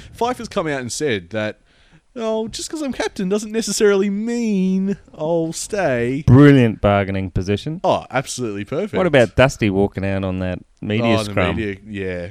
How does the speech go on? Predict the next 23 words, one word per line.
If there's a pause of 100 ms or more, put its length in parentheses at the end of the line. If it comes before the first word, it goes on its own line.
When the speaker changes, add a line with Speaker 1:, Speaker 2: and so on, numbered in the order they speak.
Speaker 1:
Well,
I
mean, (880)
I
Speaker 2:
They
Speaker 1:
wish
Speaker 2:
didn't
even
mention
chopsticks
this
time. (260)
Speaker 1:
<laughs>
I
wish
players
would
do
it
more.
Speaker 2:
<laughs>
Oh,
really?